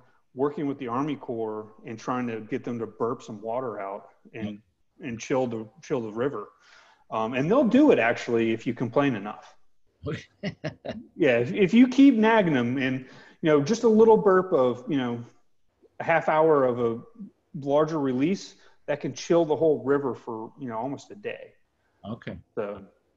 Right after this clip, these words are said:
Speaker 2: How, how do you build that relationship with, at least in our area, the Corps has a reputation for, uh, being, uh, a complicated bureaucracy that's hard to move.
Speaker 1: They absolutely are. Yeah, and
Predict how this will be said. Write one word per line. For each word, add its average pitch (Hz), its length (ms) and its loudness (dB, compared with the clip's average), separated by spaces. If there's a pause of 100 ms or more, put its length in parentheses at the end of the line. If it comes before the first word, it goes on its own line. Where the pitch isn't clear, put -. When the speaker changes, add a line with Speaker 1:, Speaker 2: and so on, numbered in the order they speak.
(880)
Speaker 2:
How, 175 240 -2
how 165 160 0
do 240 80 -2
you 220 80 -2
build 160 360 0
that 127 180 2
relationship 127 720 -6
with, 110 320 -8 (460)
at 117 120 -8
least 147 300 -4
in 131 100 -4
our 139 240 2
area, 113 380 0
the 107 100 -10
Corps 123 380 -2
has 113 240 -4
a 101 140 -8 (380)
reputation 117 840 -6 (360)
for, 113 380 -4
uh, 110 160 0
being, 113 480 -2
uh, 107 260 -6
a 113 80 -14
complicated 131 800 -4 (240)
bureaucracy 123 600 -2
that's 98 220 -10
hard 113 220 -6
to 98 60 -8
move. 101 360 -8 (800)
Speaker 1:
They 127 220 2
absolutely 123 640 -2
are. 113 300 -4 (520)
Yeah, 135 380 4
and 123 540 -2